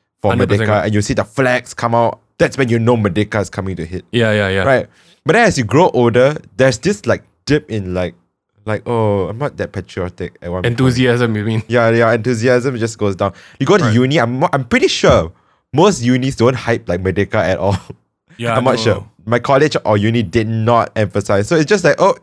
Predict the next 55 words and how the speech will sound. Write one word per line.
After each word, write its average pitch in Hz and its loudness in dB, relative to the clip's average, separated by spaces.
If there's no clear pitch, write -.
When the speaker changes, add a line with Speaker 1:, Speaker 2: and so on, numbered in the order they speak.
Speaker 1:
it's 147 -4
another 135 2
day. 147 0
Well, 156 4
I'll 131 4
take 127 -4
the, 113 4
the 107 2
public 120 0
holiday 120 0
and 135 0
I'll 131 -2
Speaker 2:
<sighs> - -18
Speaker 1:
move 110 0
on." 104 2
Speaker 2:
Yeah. 101 0
Speaker 1:
But - 2
then 240 2
I 151 2
feel 208 0
like 160 2
during 143 2
this 127 0
time, 101 -6
Speaker 2:
Yeah. 95 -6
Speaker 1:
with, 107 0
with 101 -2
everything 117 -2
being 113 -2
locked 107 0
down 107 0
and 90 -4
all 95 0
for, 107 -2
like, 90 -2
this 170 -2
is - -10
the 90 -8
second 117 -4
year 101 2
in 87 -2
a 82 -4
row 87 0
you, 80 -6
that 82 -4
Speaker 2:
Yeah. 92 -2
Speaker 1:
we're, 87 -2
ha-, 92 -4
we're 95 -2
having 95 -2
this. 90 -6
But 143 2
you 120 4
are 131 2
always, 131 0